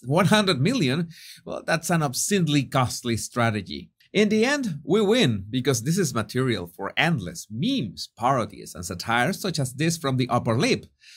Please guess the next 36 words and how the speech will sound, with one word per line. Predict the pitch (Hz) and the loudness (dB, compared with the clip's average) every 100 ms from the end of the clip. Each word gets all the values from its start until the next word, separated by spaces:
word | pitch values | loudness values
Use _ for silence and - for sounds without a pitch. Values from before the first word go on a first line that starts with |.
| - | -20
Spotify | - 196 190 175 175 170 | -4 0 0 2 2 2
offers | 202 214 156 135 | 0 2 0 2
Meghan | 139 143 147 135 | 4 4 4 2
one | 160 302 | 2 2
hundred | 247 302 277 262 | 0 -2 -2 -4
million | 277 247 214 208 | -2 0 0 0
to | 220 | -2
stop | 202 - 233 170 147 | -4 -2 0 0 2
doing | 175 180 | 2 2
podcasts. | 170 202 226 - 139 - - - _ _ - | 2 0 0 -2 -6 -6 -12 -20 _ _ -6
Well, | 240 | -4
that | 151 196 185 | 0 0 0
sounds | - 220 190 135 | 0 0 0 0
like | 139 123 123 | 0 0 -2
a | |
good | 104 113 117 92 | -2 2 2 0
deal. | 113 104 76 - - _ _ | -2 -2 -2 -10 -18 _ _
But | 359 | -2
you | 285 | -2
can't | 254 190 202 143 - | 0 0 2 2 2
tell | 127 127 | 2 2
me | 113 117 | 2 0
it's | 117 123 120 - | -2 -4 -6 -4
not | 117 - | -4 -6
suspicious | 101 - 104 98 101 92 | -10 -8 -6 -6 -6 -6
when | 104 104 | -6 -6
the | 95 98 | -4 -6
woman | 92 113 180 147 87 87 - | -4 -2 0 0 -4 -12 -14
who | 90 | -14
signed | - - - 208 226 226 208 | -8 -6 -2 0 -2 -4 -2
Meghan | 131 151 165 - 73 - | 0 4 2 0 -6 -10
into | 131 135 98 | -8 -6 -8
the | 90 | -6
deal, | 117 165 101 113 _ 110 | 0 0 0 -6 _ -4
Dawn | 135 139 135 | 0 0 0
Ostroff, | 151 214 214 110 110 - | 2 2 0 -4 -4 -6